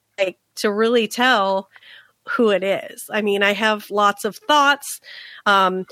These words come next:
when we were in the pedophile scene, I really was like, "Oh, that's Angela to a T." Like, the way that she treated the pedophile was so Angela to me, but it could have also been Clementine,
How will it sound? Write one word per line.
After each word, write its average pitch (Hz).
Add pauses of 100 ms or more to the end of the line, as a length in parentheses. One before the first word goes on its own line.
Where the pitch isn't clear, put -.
(280)
when 233
we 214
were 208
in 220
the 196
pedophile 277
scene, 262 (320)
I 196
really 233
was 208
like, 185 (120)
"Oh, 190
that's 208
Angela 214
to 202
a 165
T." 208 (100)
Like, 202
the 208
way 208
that 202
she 214
treated 202
the 185
pedophile 214
was 185
so 190
Angela 208
to 262
me, 269 (320)
but 226
it 208
could 233
have 208
also 214
been 208
Clementine, 254